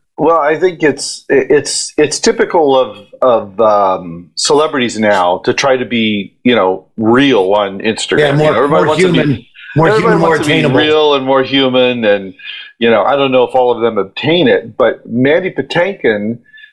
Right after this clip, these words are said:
Speaker 1: uh, seems to have accomplished that. Uh, his Instagram is run by his son, and it's him, essentially it's him and his wife at home. Um, and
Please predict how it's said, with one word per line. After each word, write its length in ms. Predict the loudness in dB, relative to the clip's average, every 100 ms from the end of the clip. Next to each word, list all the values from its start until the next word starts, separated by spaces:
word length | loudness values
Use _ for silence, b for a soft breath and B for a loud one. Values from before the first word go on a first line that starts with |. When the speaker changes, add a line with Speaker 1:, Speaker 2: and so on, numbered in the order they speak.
| B -2
Speaker 1:
uh, 340 | 0 2 0
seems 480 | -4 -2 0 0 -2
to 280 | 0 2 2
have 160 | 0 -6 -6
accomplished 680 | -4 0 -2 -2 -4 -2 0
that. 420 | 2 0 -2 _ b b b -4
Uh, 420 | -2 0 0 0 -4
his 480 | -2 0 0 -4 -4
Instagram 560 | -4 -2 -2 2 0 0
is 80 | -2
run 160 | -2
by 140 | 0 0
his 180 | 0 -4
son, 580 | 0 0 0 -6 -14 _ _ _ _ _ _ _ -12 -6 0
and 240 | 0 2
it's 180 | -2 0
him, 300 | -2 -2 -6
essentially 420 | -2 -2 2 0
it's 120 | 2
him 120 | -2
and 80 | -2
his 120 | -4
wife 280 | 0 0 0
at 100 | -4
home. 640 | 0 0 0 -2 -6 -14 B B B B B -2
Um, 760 | 0 2 2 0 -2 -8 -12 -16 _
and 600 | 0 2 2 0 -2 -6